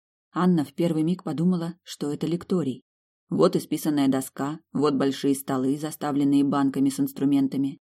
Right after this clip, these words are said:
Вот сидит на стуле человек в белом халате, устало опустив руки на колени. Нет,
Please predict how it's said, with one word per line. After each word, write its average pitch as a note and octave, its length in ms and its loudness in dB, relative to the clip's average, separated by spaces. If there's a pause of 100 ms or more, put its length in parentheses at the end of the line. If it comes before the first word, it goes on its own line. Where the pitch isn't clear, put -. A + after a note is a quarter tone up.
(120)
Вот D#3+ 320 2
сидит D#3 280 0
на C#3+ 120 2
стуле D3 300 -2
человек C#3+ 480 0
в C#3+ 60 -12
белом D#3 280 0
халате, D3+ 600 -8
устало C#3+ 500 -6
опустив C#3 460 -4
руки C#3 260 -2
на C3+ 100 2
колени. C#3 540 0 (280)
Нет, C3+ 500 0